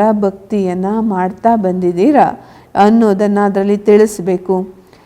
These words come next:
ಗೀತೆಯನ್ನ ಓದೋದು ಕೂಡ ಭಕ್ತಿ. ಹಾಗಲ್ಲ, ಗೀತೆಯನ್ನ ಓದೋದ್ರಿಂದ ಮನುಷ್ಯರಿಂದ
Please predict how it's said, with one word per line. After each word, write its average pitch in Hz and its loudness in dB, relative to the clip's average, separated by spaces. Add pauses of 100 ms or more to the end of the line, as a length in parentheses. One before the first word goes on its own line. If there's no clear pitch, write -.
(200)
ಗೀತೆಯನ್ನ 320 4
ಓದೋದು 254 4
ಕೂಡ 247 0
ಭಕ್ತಿ. 196 -2 (300)
ಹಾಗಲ್ಲ, 185 2 (540)
ಗೀತೆಯನ್ನ 320 4
ಓದೋದ್ರಿಂದ 247 4
ಮನುಷ್ಯರಿಂದ 233 0